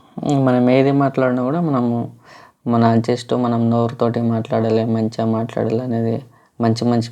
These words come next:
పదాలు యూజ్ చేయాలి అనేది కాకుండా మనం మన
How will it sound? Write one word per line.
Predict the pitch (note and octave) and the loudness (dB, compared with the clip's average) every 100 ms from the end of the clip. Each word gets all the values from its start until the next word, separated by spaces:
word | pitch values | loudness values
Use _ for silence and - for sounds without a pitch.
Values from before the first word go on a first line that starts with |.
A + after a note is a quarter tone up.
| - | 0
పదాలు | A2+ A#2 A#2 | 2 2 2
యూజ్ | A2+ A2 | 2 0
చేయాలి | A2 A2+ | 0 -2
అనేది | A#2 A#2 A2+ A2 | -4 -4 -2 -2
కాకుండా | A#2 A#2 A#2 A2+ A#2+ F3 - _ - _ - | -2 -4 -4 -2 -2 -6 -14 _ -20 _ -4
మనం | A#2+ A#2+ A#2+ | -2 0 2
మన | A#2 | 0